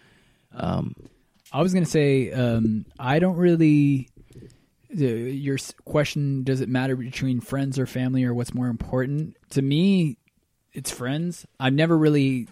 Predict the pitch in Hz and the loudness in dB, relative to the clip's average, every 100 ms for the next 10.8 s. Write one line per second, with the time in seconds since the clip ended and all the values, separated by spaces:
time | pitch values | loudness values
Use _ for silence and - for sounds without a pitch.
0 | - 143 135 139 135 135 - 139 135 127 | -10 -2 0 2 0 -4 -4 -4 -2 -2
1 | 123 - 113 123 147 165 160 95 110 123 | -4 -4 -6 -6 -8 -10 -10 -12 -12 -10
2 | - 107 110 - - _ _ - - _ | -12 -12 -14 -16 -20 _ _ -20 -20 _
3 | _ _ _ _ - 123 113 110 107 101 | _ _ _ _ -6 -4 -2 -2 -4 -6
4 | - 143 123 120 151 123 117 135 127 117 | -10 -6 -4 0 0 2 0 0 -4 -4
5 | 120 143 139 135 120 120 120 113 110 117 | -4 -2 -2 0 0 -2 -2 -4 -6 -8
6 | - 123 117 110 107 107 107 110 117 104 | -8 -8 -6 -4 -6 -6 -8 -8 -8 -8
7 | 104 98 101 104 104 - 98 98 - 110 | -10 -10 -8 -8 -10 -10 -12 -14 -14 -12
8 | 107 101 107 107 104 - 104 98 95 104 | -10 -10 -10 -10 -14 -14 -14 -16 -14 -10
9 | 104 98 101 101 98 95 - 92 87 87 | -10 -10 -12 -12 -12 -14 -14 -14 -14 -14
10 | - 104 98 101 92 110 123 | -14 -8 2 2 2 -2 -8